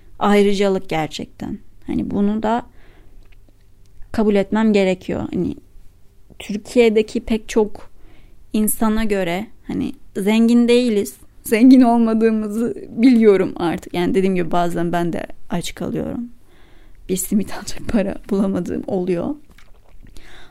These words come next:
Ama gene çok şükür hani evimin üz-, ev-, evimin üzerinde, <laughs> başımın üzerinde bir çatım var.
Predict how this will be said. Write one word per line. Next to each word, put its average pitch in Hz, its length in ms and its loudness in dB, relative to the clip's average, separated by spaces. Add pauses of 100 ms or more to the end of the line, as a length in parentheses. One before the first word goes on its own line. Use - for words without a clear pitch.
Ama 269 460 2 (1400)
gene 277 300 6
çok 294 260 -2
şükür 285 480 -6 (160)
hani 202 320 -2 (240)
evimin 247 320 6
üz-, 233 220 0 (280)
ev-, 196 200 -2
evimin 196 400 2
üzerinde, 190 300 0 (500)
<laughs> - 480 -12
başımın 240 400 2
üzerinde 226 500 4
bir - 140 -6
çatım 254 460 4
var. 269 400 0